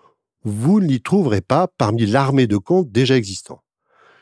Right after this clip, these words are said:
Je vise ici des comptes tels que le P E E, le plan d'épargne d'entreprise, le C P F, le compte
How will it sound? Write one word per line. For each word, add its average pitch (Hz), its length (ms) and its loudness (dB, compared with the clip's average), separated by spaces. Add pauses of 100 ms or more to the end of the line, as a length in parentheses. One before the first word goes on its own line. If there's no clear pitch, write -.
Je 123 140 0
vise 139 260 0
ici 151 380 -2
des 104 180 0
comptes 120 320 0
tels 98 220 -2
que - 100 -6
le 90 180 -2 (140)
P 117 160 4
E 113 60 4
E, 143 400 4
le 98 160 -2
plan 104 180 -2
d'épargne 87 380 -2
d'entreprise, 123 760 -4 (380)
le - 120 -8
C - 240 0
P 127 320 2
F, - 160 -12
le 90 100 -4
compte 95 260 -6